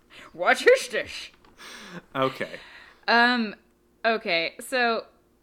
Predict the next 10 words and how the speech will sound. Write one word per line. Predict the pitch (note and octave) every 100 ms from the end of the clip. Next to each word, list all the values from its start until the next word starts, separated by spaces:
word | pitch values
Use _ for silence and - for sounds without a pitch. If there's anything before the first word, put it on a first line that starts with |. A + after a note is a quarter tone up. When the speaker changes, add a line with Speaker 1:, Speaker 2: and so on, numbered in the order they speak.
| _ _ -
Speaker 1:
this | B3+ C4
is | C4+
a | -
quick | B3 A3+
aside. | G3 - F3+ E3 D#3 E3 _ -
The | A3
director | G#3+ G#3 A3 A3+ D#4
of | D4
this | A#3 A#3+ G#3
movie | F3+ F#3 A3+ A#3+ B3+